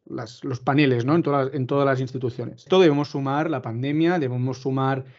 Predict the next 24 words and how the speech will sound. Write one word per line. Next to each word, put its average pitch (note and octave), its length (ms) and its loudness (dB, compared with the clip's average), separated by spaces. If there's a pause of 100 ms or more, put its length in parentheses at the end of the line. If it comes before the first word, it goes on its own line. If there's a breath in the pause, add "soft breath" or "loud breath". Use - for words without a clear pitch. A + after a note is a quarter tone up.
(120 soft breath)
la B2 300 2
guerra C3 200 2
en C3 80 0
Ucrania, D3+ 400 2
debemos C3 400 -2
sumar C3 380 -2
los B2+ 400 -4 (160)
tiroteos C3+ 580 2
en C3 160 0
las B2+ 160 -2
escuelas, C3+ 500 2
como B2+ 220 -4
el B2 140 -4
de A#2 60 -8
Uvalde, C3+ 480 0
como B2+ 160 -4
a - 20 -6
lo B2 60 -4
mejor A#2+ 200 -6
fue B2+ 140 -4
el B2 60 -4
ma-, A#2+ 200 -6
el B2 140 -4
más, A#2+ 500 -4